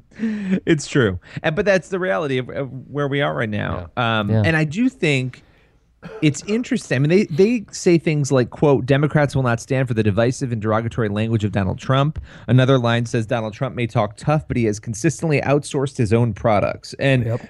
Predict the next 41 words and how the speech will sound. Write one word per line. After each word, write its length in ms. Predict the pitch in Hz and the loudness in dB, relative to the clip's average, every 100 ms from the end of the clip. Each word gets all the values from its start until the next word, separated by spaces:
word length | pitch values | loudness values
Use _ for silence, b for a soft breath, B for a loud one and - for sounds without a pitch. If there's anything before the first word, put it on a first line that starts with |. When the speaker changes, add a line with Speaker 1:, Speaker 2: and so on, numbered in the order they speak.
| B | B
Speaker 1:
so 140 | 165 | 0
they're 160 | 165 262 | 2 2
going 260 | 285 214 | 0 -2
right 340 | 131 117 143 143 | -4 0 0 0
after 380 | - 127 135 135 | 0 -2 -2 -2
him. 200 | 113 95 - | -2 -4 -2
And 100 | 135 | -2
of 140 | 117 | -2
course, 580 | - - 233 123 104 - | -8 -2 2 2 2 -2
Donald's 420 | - 135 131 107 | 0 2 0 0
loving 280 | 131 117 87 | 0 0 -2
this. 160 | 73 | -6
He's 160 | 104 104 | -8 -8
tweeting 300 | - 135 - | -2 0 0
Speaker 2:
Yeah. 40 | |
Speaker 1:
about 300 | 120 110 104 | 0 2 4
it, 180 | 104 104 - | 4 2 0
you 120 | 107 | -2
know, 380 | 98 98 95 95 | 0 0 0 -2
on 220 | - 104 92 | -2 -2 -2
Friday, 440 | 131 113 107 104 | 0 2 2 0
the 100 | 101 | -2
day 200 | 98 101 | -2 0
after, 280 | 98 98 110 | 0 -2 -6
talking 380 | 95 110 110 107 | -2 -2 -2 -4
about 240 | 104 101 | -4 -2
how 100 | 107 | -2
ridiculous 600 | 107 107 120 120 110 110 | -2 -4 -4 -2 -2 -2
it 80 | 107 | 2
is 280 | 110 104 101 | 4 4 2
and, 200 | 98 92 B B 80 - | -2 -4 B B -12 -4
um, 180 | 110 | -4
coming 240 | 117 135 123 | 0 0 0
up 80 | - | -2
with 120 | 110 | -4
some 160 | 117 | -4
good 260 | 107 110 101 | 0 0 0
quips 280 | - 110 - | 0 0 0
and 120 | 107 | -2
responses 560 | 104 95 107 92 98 98 | -2 0 0 0 -4 -2
back. 260 | 139 104 | -2 -2